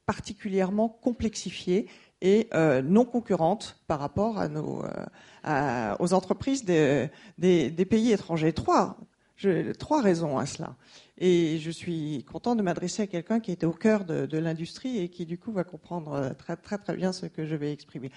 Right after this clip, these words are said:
La première, ça a été évoqué, on veut être l'enfant modèle, hein, de l'Europe et du monde, donc on racou-, on rajoute des couches, euh, réglementaires en France pour, euh, voilà. Bon. Euh, et du coup,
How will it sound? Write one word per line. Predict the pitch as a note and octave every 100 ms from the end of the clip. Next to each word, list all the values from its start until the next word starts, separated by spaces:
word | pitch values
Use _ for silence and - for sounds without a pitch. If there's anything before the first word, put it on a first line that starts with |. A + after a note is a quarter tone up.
| - -
La | F3+
première, | G3+ A3+ A#3+ C4
ça | C4 G#3+
a |
été | G3+ G#3+
évoqué, | F3+ F3+ F3+ F#3+ A#3+ - _ _ _ _ -
on | G3
veut | F#3+ G#3+
être | G#3+
l'enfant | G3 - F#3+
modèle, | E3+ D#3+ E3 B3 A#3+ _ _ -
hein, | E3+ F#3+ _ -
de | E3
l'Europe | F3 F3 F#3
et | F3
du | D3+
monde, | E3 F3+ A#3 -
donc | F3+ F3+
on |
racou-, | F#3 F3 - -
on | E3 E3+
rajoute | D#3+ F3+ A3 G#3+
des |
couches, | E3+ - A3 - _ _ _ _
euh, | - G2+ C3+ C#3 D3 D3
réglementaires | D3+ E3+ E3+ D#3+ - E3+ G3 G#3 - -
en | F#3+
France | - D#3 D#3 - - _ _ _ _
pour, | - F3 E3+ D#3
euh, | D3 A#2+ A2+ F2+ G2+
voilà. | D3 - _ -
Bon. | - _ _ - _ _ _ -
Euh, | A2 -
et |
du | F#3 E3
coup, | - C#4